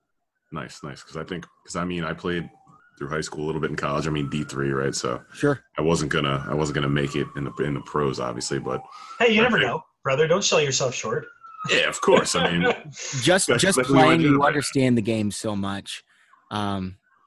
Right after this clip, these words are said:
Speaker 2: yeah, I mean, it, it really does help out. But with that said, if you didn't know a single thing about football and you learned to study the statistics, I think that you could do really well in fantasy football.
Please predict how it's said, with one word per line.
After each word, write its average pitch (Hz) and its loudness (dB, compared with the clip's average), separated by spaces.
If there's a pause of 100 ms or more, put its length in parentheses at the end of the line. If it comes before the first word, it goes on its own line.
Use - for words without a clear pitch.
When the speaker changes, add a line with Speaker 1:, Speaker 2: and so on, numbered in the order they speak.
(1200)
Speaker 2:
yeah, 95 -4
I 117 2
mean, 123 2
it, - 0
it 139 2
really 147 4
does 131 4
help 120 0
out. 117 0
But 117 -2
with 113 -4
that 120 -4
said, 120 -2 (200)
if 117 -12
you 170 0
didn't 175 2
know 139 2
a 117 2
single 127 0
thing 120 -2
about 107 -2
football 120 -2
and 120 2
you 123 4
learned 117 0 (280)
to 123 -12
study 120 -2
the 123 -4
statistics, - -8
I 113 -2
think 117 -4
that 110 -8
you 120 -2
could 113 -4
do 110 -2
really 107 -4
well 101 -4
in 98 -6
fantasy 98 -12
football. - -18